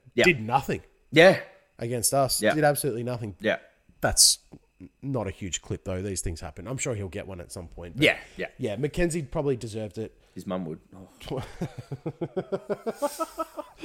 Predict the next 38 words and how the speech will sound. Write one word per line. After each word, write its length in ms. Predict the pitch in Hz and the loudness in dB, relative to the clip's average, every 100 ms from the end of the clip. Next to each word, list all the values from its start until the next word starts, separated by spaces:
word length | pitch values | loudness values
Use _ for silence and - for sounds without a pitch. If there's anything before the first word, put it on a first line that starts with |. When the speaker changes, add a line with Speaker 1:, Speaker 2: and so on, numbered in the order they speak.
| 302 - | -8 -4
Speaker 2:
You're 140 | 143 135 | 0 0
big 200 | 139 135 | 0 -4
on 120 | 127 | -4
that. 200 | 143 - 117 | -6 0 6
Speaker 1:
Oh, 260 | 117 107 123 | 6 6 2
big 160 | 110 | 2
on 140 | 104 98 | 2 2
it. 40 | |
Speaker 2:
You're 100 | 131 | 0
big 220 | 151 139 | -2 -2
on 100 | 139 | 0
it. 20 | |
Speaker 1:
Big 140 | 104 95 | 0 0
on 140 | 90 | -2
it. 120 | 90 - 151 | -4 -6 4
Speaker 2:
Um, 440 | 143 135 127 117 _ 160 | 6 6 2 -8 _ -2
yeah, 140 | 151 | -2
McKenzie 380 | 135 165 160 185 | 0 -4 2 2
had 160 | 135 | 2
twenty 280 | - 151 139 | -2 -6 -4
touches, 580 | 131 123 110 117 113 - _ _ _ _ _ _ _ _ _ _ - | -4 -2 -2 -4 -6 -12 _ _ _ _ _ _ _ _ _ _ -14
nearly 240 | 135 135 123 | -6 -4 -2
half 260 | 127 120 | -2 -4
of 100 | 117 | -4
them 140 | 117 107 | -10 -10
contested, 520 | 113 101 110 - 107 | -10 -8 -10 -8 -10
and 120 | 107 | -8
was, 160 | 104 98 | -10 -8
um, 300 | 104 98 95 _ - | -8 -8 -12 _ -12
yeah, 200 | 113 - - _ - | -10 -10 -14 _ -8
pretty 180 | 151 131 | -6 -4
impressive, 440 | 104 107 - 95 | -6 -8 -8 -10
I 80 | 98 | -10
thought. 360 | - 98 101 _ - | -8 -10 -10 _ -6
Speaker 1:
Yep. 120 | - _ _ _ _ _ _ _ _ _ _ | -6 _ _ _ _ _ _ _ _ _ _
Speaker 2:
Um, 340 | 120 104 98 85 | -8 -6 -6 -6
and 120 | 143 | 2
yeah, 120 | 170 | 4